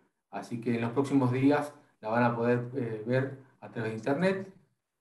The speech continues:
Y desde ya, la verdad que es un placer siempre escucharlo a Miguel, a Daniel, dos profesionales que son muy claros, muy didácticos. Y bueno, espero contar con ustedes para próximas charlas. Si alguien tiene alguna otra duda,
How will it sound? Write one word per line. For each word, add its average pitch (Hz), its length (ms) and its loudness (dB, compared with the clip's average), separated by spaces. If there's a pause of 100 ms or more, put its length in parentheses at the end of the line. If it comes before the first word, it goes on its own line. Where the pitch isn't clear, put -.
(120)
Y 123 120 0
desde 131 320 4
ya, 170 340 6
la 127 100 -2
verdad 131 240 2
que 127 440 4
es 127 100 -4
un 139 140 -4
placer 135 480 6
siempre 127 200 -2
escucharlo 127 380 2
a 120 60 4
Miguel, 139 560 4 (240)
a 113 80 -4
Daniel, 143 580 2 (340)
dos 127 160 -4
profesionales 127 600 2
que 123 160 0
son 127 160 0
muy 135 160 4
claros, 151 500 4
muy 127 180 2
didácticos. 135 680 2 (500)
Y 113 220 -10
bueno, 113 240 -4
espero 127 460 4
contar 123 240 0
con 123 100 0
ustedes 127 480 0 (300)
para 120 200 -2
próximas 123 400 -2
charlas. 98 380 -12 (680)
Si 117 120 -4
alguien 120 340 2
tiene 120 140 4
alguna 120 320 2
otra 120 200 2
duda, 196 560 4